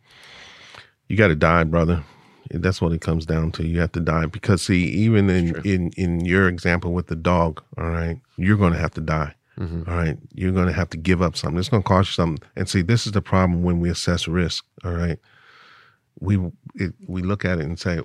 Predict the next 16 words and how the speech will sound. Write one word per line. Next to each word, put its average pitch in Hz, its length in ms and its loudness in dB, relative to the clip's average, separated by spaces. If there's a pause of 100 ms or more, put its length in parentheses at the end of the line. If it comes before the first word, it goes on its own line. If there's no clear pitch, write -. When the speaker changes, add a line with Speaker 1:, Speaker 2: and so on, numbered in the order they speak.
Speaker 1:
"Well, 95 140 -6
this 92 260 -4
is 90 120 -8
what 87 100 -4
it's 82 100 -8
gonna 80 180 -8
cost 85 360 -6
me. 90 200 -10
I'm 92 160 -6
gonna 85 260 -4
die." 82 360 -4 (720)
And, 90 320 -4
um, 87 260 -2
Speaker 2:
Mm-hmm. 95 260 -10 (340)
Speaker 1:
you 92 140 -10
know, 87 280 -6